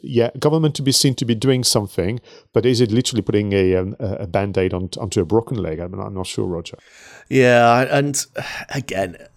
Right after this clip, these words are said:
Speaker 2: maybe the, maybe they're thinking, "Look, we did it with smoking. We,
Speaker 1: Yeah.
Speaker 2: we effectively banned cigarette advertising. We, we, we papered over the cigarette packets with scary messages and messages about lung cancer and that sort of thing.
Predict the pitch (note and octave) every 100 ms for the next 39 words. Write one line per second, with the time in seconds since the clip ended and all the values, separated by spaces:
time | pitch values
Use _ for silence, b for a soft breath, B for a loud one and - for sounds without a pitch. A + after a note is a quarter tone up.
0 | - D#3+ F3+ D3+ A#2 A2+ C3 C#3 A#2+ G#2
1 | G#2+ G2+ A2 A2 - G#2+ G#2+ C#3 C#3+ -
2 | G#2+ - - - E2 E2+ G#2 C#3 C#3+ G#2
3 | G#2 G#2+ F#2+ F2+ E2+ _ - F2 - -
4 | - F#2 G#2+ G#2 G#2+ - F#2+ D#2+ G2 -
5 | G2+ G#2 - G2+ G#2 G#2+ F#2+ D#2+ D#2+ B
6 | B - F2+ _ _ - F#2 - B2 A2+
7 | - G#2 G2+ G2+ G2 F#2 F#2 F#2 F2+ -
8 | G#2 F#2+ F#2+ - F#2+ - - - F#2 -
9 | - G2 F#2 F2+ F#2+ F2 F2+ - F#2 F#2
10 | E2 - B B B F#2 F#2+ F#2+ E2+ F#2
11 | F#2 F2 - F#2 F#2 F2+ F#2 F#2+ - F2
12 | F#2 G#2 - G2 F#2 E2 - F#2